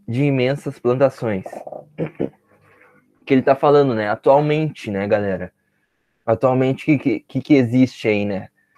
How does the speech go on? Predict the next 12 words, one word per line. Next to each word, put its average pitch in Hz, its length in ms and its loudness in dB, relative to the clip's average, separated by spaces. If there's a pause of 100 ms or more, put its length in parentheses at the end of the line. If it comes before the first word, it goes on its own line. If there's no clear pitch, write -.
O - 60 -20
que, 135 160 2
que 139 120 2
é 127 80 4
explorado 120 560 4
atualmente 110 800 -2 (680)
na 107 180 0
América 110 720 -2 (540)
Latina 135 560 -2
como 147 280 0
um, 139 680 -2
um 113 520 -4